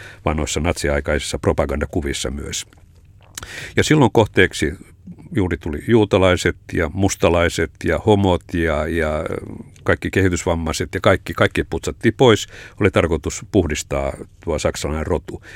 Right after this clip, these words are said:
Samanaikaisesti niin Hitlerillä oli, oli sitten tämmöinen unelma tuhatvuotisesta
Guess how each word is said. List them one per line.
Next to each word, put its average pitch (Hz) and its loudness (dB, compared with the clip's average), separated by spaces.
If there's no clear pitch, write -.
Samanaikaisesti 95 2
niin 82 -2
Hitlerillä 90 2
oli, 87 0
oli 87 -2
sitten - -4
tämmöinen 78 -4
unelma 92 4
tuhatvuotisesta 92 -2